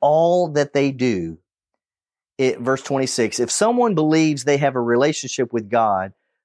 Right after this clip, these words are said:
but fails to guard his words, then his heart is drifting away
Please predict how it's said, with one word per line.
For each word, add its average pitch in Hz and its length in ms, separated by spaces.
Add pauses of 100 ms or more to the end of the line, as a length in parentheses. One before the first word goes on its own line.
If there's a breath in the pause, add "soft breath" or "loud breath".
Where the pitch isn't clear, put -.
but 113 140
fails 160 500
to 135 120
guard 139 500
his 147 180
words, 98 680 (420)
then 135 220
his 135 200
heart 156 480
is 120 140
drifting 143 400
away 110 560